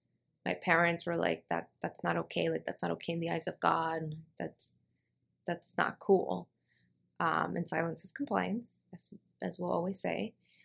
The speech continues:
Um, so for me, it was, it was really hard because I think it's a different type of loss when someone's still alive, but they just refuse to acknowledge who you are as a person,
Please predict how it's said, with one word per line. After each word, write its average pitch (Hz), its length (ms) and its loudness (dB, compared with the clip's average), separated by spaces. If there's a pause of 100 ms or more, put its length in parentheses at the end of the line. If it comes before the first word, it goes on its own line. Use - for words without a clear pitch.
(320)
Um, 175 640 4 (580)
so 240 200 4
for 254 160 4
me, 262 240 6
it 302 120 6
was, 247 520 8 (1120)
it 233 100 8
was 247 200 6
really 262 220 4
hard 190 500 6
because 185 320 -4
I 202 80 2
think 214 220 -2
it's 262 140 2
a 233 60 2
different 202 400 0
type 196 220 -2
of 185 180 0
loss 185 480 4
when 170 400 0 (1800)
someone's 208 400 4
still 202 240 4
alive, 185 460 4
but - 120 -4
they 170 120 0
just - 320 -2
refuse 165 600 -2
to 165 380 0 (240)
acknowledge 170 580 0
who 170 80 0
you - 160 -2
are 78 180 6
as 85 120 -4
a - 60 -8
person, - 500 -8